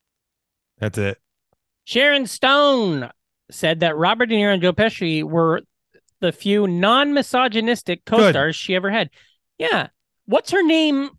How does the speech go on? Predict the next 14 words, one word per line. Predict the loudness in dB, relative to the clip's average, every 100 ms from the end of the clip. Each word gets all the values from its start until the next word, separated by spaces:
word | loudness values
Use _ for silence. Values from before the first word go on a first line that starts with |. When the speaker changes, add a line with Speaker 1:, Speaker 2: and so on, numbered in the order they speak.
| _
Speaker 2:
Mm, | -4 -2 -2 -4
she's | -2 0
on, | 0 -2 -6
I | -2
don't | 0
know | 2
her | 2
name, | 0 -2
but | -4
she's, | -4 -8 -8 -12 -4
um, | -2 0 -4 -6 -4
on | 0 4 6 4 0 -10 _ -12
Speaker 1:
Oh, |
you, | -8 -6 -8